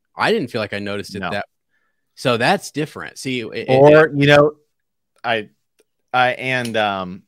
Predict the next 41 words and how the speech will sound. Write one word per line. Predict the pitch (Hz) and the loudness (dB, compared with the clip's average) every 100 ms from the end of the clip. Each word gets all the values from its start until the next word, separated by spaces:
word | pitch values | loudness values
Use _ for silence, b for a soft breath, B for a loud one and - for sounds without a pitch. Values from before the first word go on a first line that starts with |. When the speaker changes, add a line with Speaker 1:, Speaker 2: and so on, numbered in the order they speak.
| - | -12
Speaker 2:
I, | 101 - | -10 -8
I'm | 120 113 101 | -6 -6 -6
gonna | 120 107 | -12 -10
end | 101 107 98 | -8 -10 -12
the | |
TikTok | 95 110 - 101 101 | -14 -14 -10 -10 -8
live | 101 101 | -6 -6
'cause | - 113 | -8 -4
I | 139 | -4
realized | 156 170 165 156 139 | -2 0 0 0 -4
we, | 147 143 139 131 | -6 -4 -4 -6
I | |
di-, | 123 | -8
didn't | 113 117 107 | -10 -16 -10
set | 117 | -10
it | 98 | -8
up | 78 - | -12 -16
right. | 76 - _ - | -20 -20 _ -14
And | 98 90 | -14 -10
people | 110 98 | -10 -2
are | 95 | 0
Speaker 1:
Oh, | |
Speaker 2:
like, | 120 131 | 0 -2
"I | |
can't | 147 202 | -6 -6
hear | 208 | -4
the | 185 | -2
other | 123 | -2
guy," | 101 78 | -4 -6
so | - 120 | -4 -2
whatever. | 101 - _ b b b | -2 -8 _ b b b
Speaker 1:
Oh, | 143 165 113 | 0 2 0
sorry. | 117 | 2
Speaker 2:
Um, | 143 143 131 120 120 - | 6 6 6 2 -6 -2
yeah, | 143 160 143 | 2 4 4
no, | 160 147 | 6 6
that's | 131 | 4
fine. | - 98 92 | 0 -4 0
I, | 110 95 _ - | -2 -2 _ -14
whatever. | 110 104 85 b b b | -8 -8 -8 b b b
Um, | 151 165 165 156 143 | 2 4 2 0 -8